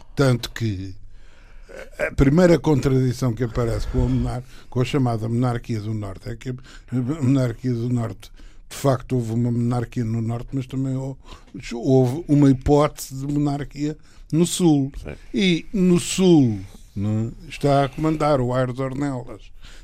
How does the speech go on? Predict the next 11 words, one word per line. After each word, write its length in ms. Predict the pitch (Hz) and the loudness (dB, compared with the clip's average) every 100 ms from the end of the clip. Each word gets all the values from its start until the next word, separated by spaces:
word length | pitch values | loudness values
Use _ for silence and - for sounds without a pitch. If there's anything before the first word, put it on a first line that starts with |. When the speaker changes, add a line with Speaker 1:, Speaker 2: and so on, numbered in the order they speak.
| - | -6
Speaker 1:
que 120 | 120 | 0
é 100 | 127 | 4
o, 1200 | 127 127 123 120 120 117 113 113 123 139 117 113 | 4 4 4 2 2 0 0 -2 -4 -6 -6 -4
o, 60 | 113 | -4
enfim, 260 | 107 143 139 | -4 0 0
o 100 | 113 | 0
delegado 600 | 113 113 110 131 120 107 | -2 -4 0 0 0 -2
Speaker 2:
Lugar-tenente. 640 | 90 95 92 - 85 85 123 | 0 2 0 -2 -4 -4 0
Speaker 1:
do, 160 | 139 | 2
do 120 | 123 | 2
lugar-tenente 880 | 131 131 135 127 135 135 131 113 - | 2 4 4 2 2 4 4 0 -6